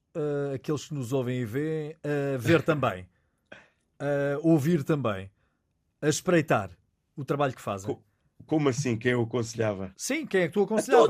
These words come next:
Speaker 2: todos, a todos, a todos. São muito bem-vindos a conhecer um mundo que não conhecem, que é este mundo dos videojogos, onde histórias incríveis acontecem, onde vão encontrar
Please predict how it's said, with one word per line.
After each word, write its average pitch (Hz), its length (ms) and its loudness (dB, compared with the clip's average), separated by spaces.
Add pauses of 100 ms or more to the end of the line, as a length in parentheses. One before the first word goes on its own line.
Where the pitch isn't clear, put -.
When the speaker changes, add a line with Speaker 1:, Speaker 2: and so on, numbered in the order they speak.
(140)
Speaker 2:
todos, - 40 -6
a 208 120 0
todos, 208 480 2 (180)
a 180 80 -2
todos. 214 280 0
São 220 100 2
muito 202 180 0
bem-vindos 175 380 0
a 160 40 -2
conhecer 160 340 -2
um 147 60 0
mundo 143 300 0 (200)
que - 80 -2
não 151 80 4
conhecem, 120 400 0
que - 160 -14
é 202 60 -2
este 160 180 -4
mundo 127 160 -8
dos 127 120 -4
videojogos, 117 760 0 (680)
onde 160 240 6
histórias 170 460 4
incríveis 139 500 0
acontecem, 135 680 -4 (100)
onde 160 220 4
vão 180 140 6
encontrar 156 640 2